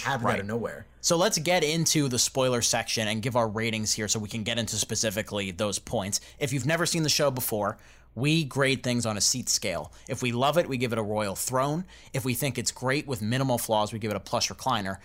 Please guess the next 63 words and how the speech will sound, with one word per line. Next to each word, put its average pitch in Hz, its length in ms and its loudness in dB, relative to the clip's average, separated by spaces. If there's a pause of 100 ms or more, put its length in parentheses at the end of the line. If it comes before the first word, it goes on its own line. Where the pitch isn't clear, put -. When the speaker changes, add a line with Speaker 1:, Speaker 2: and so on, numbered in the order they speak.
(120)
Speaker 2:
If 156 120 0
it's 165 80 2
a 214 40 6
movie 233 220 6
with 190 120 8
significant 131 580 0
flaws 113 280 2
but - 140 -8
still 165 160 2
pretty 131 340 0
good, 107 220 0
we 113 100 -4
give 110 120 -4
it 104 60 -2
a 104 40 0
wooden 98 300 -2
seat. 139 320 0 (220)
The 127 160 -2
inverse 147 420 2
of 135 80 0
that, 123 260 0
if 117 220 -2
it's 110 160 0
a 107 60 0
bad 117 340 0
movie 104 240 -2
with 104 100 -2
some 104 160 -2
decent 104 380 -2
things 98 220 -4
in 120 100 0
it, 135 100 -4
we 107 80 -8
give 101 120 -6
it 95 60 -6
a 92 40 -4
damp 92 260 -6
lawn 131 220 2
chair. 120 320 2 (220)
If 107 120 -6
we 120 80 0
think 123 220 -2
it's 120 160 -6
irredeemable, 120 680 0
we 107 100 -2
give 101 180 -4
it 95 60 -4
a 90 40 -4
sleazy 95 480 -4
outhouse. 123 600 -2 (360)
And 170 100 2
if 147 60 2
we 147 120 2
think 143 160 0
it's 123 100 -2
a - 40 0
movie 127 180 0
you 117 80 2
need 113 220 2
to 117 40 -2
see 117 180 2
in 104 120 -2
theaters, 101 420 0